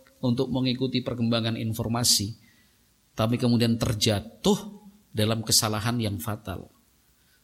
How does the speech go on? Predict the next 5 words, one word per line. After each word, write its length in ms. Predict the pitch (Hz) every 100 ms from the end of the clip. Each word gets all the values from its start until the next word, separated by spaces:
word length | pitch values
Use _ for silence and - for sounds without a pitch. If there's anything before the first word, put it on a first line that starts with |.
| -
Salah 320 | - 143 151
satunya 720 | - 156 135 131 123 147 - - - - _ _ _ _ _ _ _ _ _ _ _ - - 147
mencela 560 | 139 131 135 117 113
pemerintah. 640 | 113 101 101 95 92 80 - _ _ _ _ _ _ _ _ _ _ _ _ _ - _ _ -
Ya. 160 | -